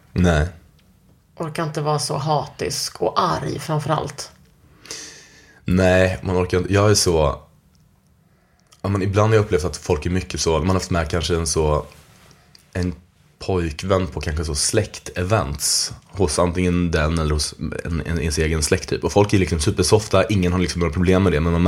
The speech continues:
Speaker 1: mär-, det finns ändå en sån grej att man kanske blir presenterad som så, ja, här är Kristoffer och hans, eh,
Speaker 2: Vän.
Speaker 1: vän. Och jag bara, då är det som att, ja,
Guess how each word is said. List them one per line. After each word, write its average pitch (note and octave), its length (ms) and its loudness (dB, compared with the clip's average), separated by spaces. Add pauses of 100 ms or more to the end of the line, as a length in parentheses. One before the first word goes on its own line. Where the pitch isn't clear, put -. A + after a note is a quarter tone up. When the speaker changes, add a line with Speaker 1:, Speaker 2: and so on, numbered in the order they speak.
Speaker 1:
mär-, - 60 -6
det G#2 60 -4
finns F#2+ 260 2
ändå F2 140 2
en D#2+ 100 -2
sån E2 160 0
grej D2+ 300 0 (1700)
att - 160 2
man G#2 140 4
kanske F#2 320 2
blir F2+ 140 0
presenterad F#2 920 2
som D#2 200 -2
så, A#1+ 320 0 (300)
ja, A2+ 180 6
här A2 140 4
är G#2 60 2
Kristoffer G2+ 480 2
och F#2 60 4
hans, F2+ 380 2
eh, D2+ 180 2 (200)
Speaker 2:
Vän. B2+ 520 0
Speaker 1:
vän. F#2 340 4
Och - 60 0
jag A2 100 4
bara, A2 120 6
då F2 60 0
är G2+ 60 6
det A2 60 6
som A2+ 100 2
att, F#2 80 0
ja, F#2+ 220 2